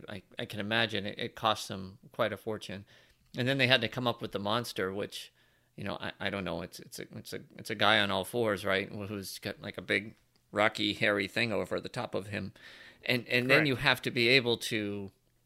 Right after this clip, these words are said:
Speaker 1: you know, act as if this is, you know, very legitimate. Ve-, I, I don't, it, to be able to suspend disbelief, dive into the scene the way he did, I, it was very powerful. You know what I mean? It, it almost was, I, I,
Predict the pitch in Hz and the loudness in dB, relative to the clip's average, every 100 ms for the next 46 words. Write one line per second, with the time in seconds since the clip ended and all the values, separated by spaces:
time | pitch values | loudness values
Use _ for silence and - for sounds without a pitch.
0 | _ _ - - _ _ _ _ _ 139 | _ _ -20 -20 _ _ _ _ _ 0
1 | - 123 143 127 - 110 110 113 101 - | 6 10 12 10 6 0 2 0 0 0
2 | 117 - 113 107 101 - - - - 117 | 0 2 0 0 -2 -8 -10 -14 -8 -2
3 | 101 98 131 139 123 110 123 120 113 107 | -2 4 6 6 4 4 4 4 2 2
4 | 117 - - 131 123 107 - 160 240 180 | 0 0 -4 -8 -2 -2 6 8 8 2
5 | 160 139 143 - 139 156 196 214 - 131 | -6 -8 -12 -6 0 2 2 0 -4 -6
6 | - 123 - 127 143 127 - 143 - - | -6 -6 0 2 2 -4 -8 -4 -2 -2
7 | 107 110 120 - - - - - _ - | 0 0 -2 -12 -20 -20 -20 -20 _ 4
8 | 127 135 135 135 127 113 - 127 123 113 | 8 10 8 4 0 -2 0 0 2 0
9 | 117 113 110 107 110 107 - 120 - 139 | 0 0 0 2 2 0 -2 -2 2 2
10 | 190 151 131 151 277 - 123 180 127 - | 4 2 4 4 4 2 4 4 0 -6
11 | - 107 _ 127 120 123 127 131 127 123 | -8 -12 _ -2 2 2 4 2 2 2
12 | 131 131 127 147 127 131 113 107 - - | 4 4 4 2 0 2 4 4 4 0